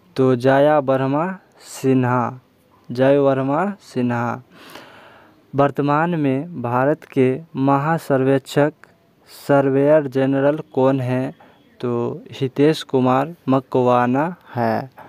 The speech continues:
वर्तमान में भारत के कानून मंत्री कौन हैं?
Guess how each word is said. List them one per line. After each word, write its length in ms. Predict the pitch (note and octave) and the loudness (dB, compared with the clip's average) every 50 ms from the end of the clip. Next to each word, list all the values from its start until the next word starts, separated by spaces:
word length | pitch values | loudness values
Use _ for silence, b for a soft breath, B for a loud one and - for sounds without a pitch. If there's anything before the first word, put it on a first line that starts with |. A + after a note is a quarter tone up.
| B B B B B B - | B B B B B B -6
वर्तमान 640 | C3 C3+ C#3 C#3+ - - D3 D3 D3 D3+ D#3+ E3+ | -2 0 0 0 -2 -2 0 0 2 2 2 0
में 540 | F3 E3+ D#3+ D3 C#3 C3+ C#3 D3 E3+ - B2+ | 0 -2 -2 -2 0 -2 -2 -4 -8 -10 -8
भारत 360 | A#2+ A#2 B2+ C3+ C#3+ D#3 D#3 | -6 -2 0 2 2 2 0
के 180 | - _ D3+ C#3 | -4 _ -8 -8
कानून 440 | - - C#3 C3 C3 C3+ C#3+ D3+ D3 | -4 -2 -2 -2 -2 -2 -4 -4 -4
मंत्री 500 | C#3+ C#3 C3+ C3+ B2+ C#3 B2 C3 C#3 C#3+ | -4 -2 -2 -2 -4 -2 -2 -2 -4 -4
कौन 400 | - _ - C3+ C3 C#3 C#3 C3+ | -8 _ -4 -2 0 0 0 0
हैं? 300 | C3 C3+ C#3 D3+ E3 | -2 -4 -4 -6 -10